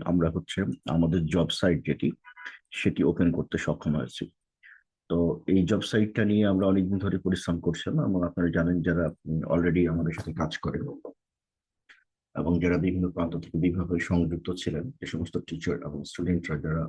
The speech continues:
আমাদের সাথে পার্টিসিপেট করেছেন বিভিন্ন সময়ে, তাদের অবগতির জন্য বলছি যে এই ওয়েবসাইটের প্রতিটি, আহ, ইনফরমেশন খুব ভালোভাবে স্টাডি করতে হবে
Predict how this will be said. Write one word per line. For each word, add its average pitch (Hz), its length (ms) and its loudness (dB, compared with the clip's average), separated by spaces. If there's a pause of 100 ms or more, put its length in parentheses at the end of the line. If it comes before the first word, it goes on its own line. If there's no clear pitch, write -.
আমাদের 76 320 -2
সাথে 82 200 -10
পার্টিসিপেট 80 500 -6
করেছেন 82 360 0
বিভিন্ন 73 280 0
সময়ে, 76 380 0 (640)
তাদের 87 300 2
অবগতির 87 480 0
জন্য 85 200 0
বলছি 78 340 -4
যে 87 80 0
এই 92 100 4
ওয়েবসাইটের 90 560 0
প্রতিটি, 92 580 -2
আহ, 82 380 -2
ইনফরমেশন 87 640 -2
খুব 82 340 -8
ভালোভাবে 82 540 -2
স্টাডি 82 300 -2
করতে - 300 -10
হবে 92 200 -2